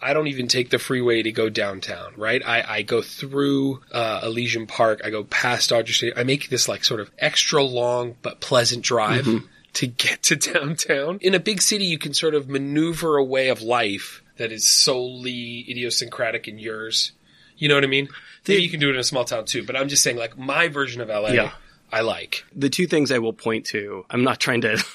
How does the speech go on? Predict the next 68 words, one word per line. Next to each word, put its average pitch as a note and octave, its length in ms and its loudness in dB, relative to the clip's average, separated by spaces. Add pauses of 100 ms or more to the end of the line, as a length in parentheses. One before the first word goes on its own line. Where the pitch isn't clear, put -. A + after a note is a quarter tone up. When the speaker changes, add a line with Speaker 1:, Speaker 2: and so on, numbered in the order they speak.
Speaker 2:
<laughs> - 200 -8
dissuade F#3+ 560 6
you E3 160 6
from D3+ 240 8
your C#3 140 8
enjoyment C#3+ 500 6
of B2+ 100 0
Los C3 200 2
Angeles. E3 260 6
Speaker 1:
No, D#3 40 6
I D3 40 6
also D#3 260 4
hate C#3+ 280 0
it. F#2+ 180 -4
It's, B2 80 -2
Speaker 2:
But D3+ 160 4
Speaker 1:
it's D3 220 -2
a D#3+ 40 -2
back D#3 220 -2
and C#3 100 -6
forth. G3+ 280 -2
Speaker 2:
'cause C3 160 4
I C3 140 6
was C#3 180 4
out A#2 160 4
there A2+ 400 0
a A#2 40 -8
couple A2 220 -2
of G2+ 60 -4
weeks A#2+ 180 -2
ago, G2 160 -6
actually. F#2 400 -6
So - 140 -2
one C#3+ 120 6
of D#3 60 4
them B2+ 160 2
is A2+ 160 0
obviously A2 640 -2
the, G#2+ 160 0
the G#2+ 160 -2
traffic G#2+ 340 2
situation G#2+ 580 0
wherein G2+ 580 0
I'm A2+ 120 4
there A#2 160 4
once G#2+ 200 0
a A2 40 0
year. G#2+ 380 2
I'm G#2+ 120 -2
trying A2 140 0
to G#2+ 60 0
get G#2 80 0
my G2+ 100 0
friends G#2+ 260 -2
together, G#2 520 0
and A2 120 -2
it's G2+ 220 -2
like G2+ 280 -2
deciding G#2+ 460 2
between G#2+ 280 -2
the G2+ 120 -6
east G#2 180 -4
side G#2+ 180 -2
and G#2 100 -6
the F#2+ 60 -8
west G#2 200 -6
side, B2 320 0
and G#2 320 -4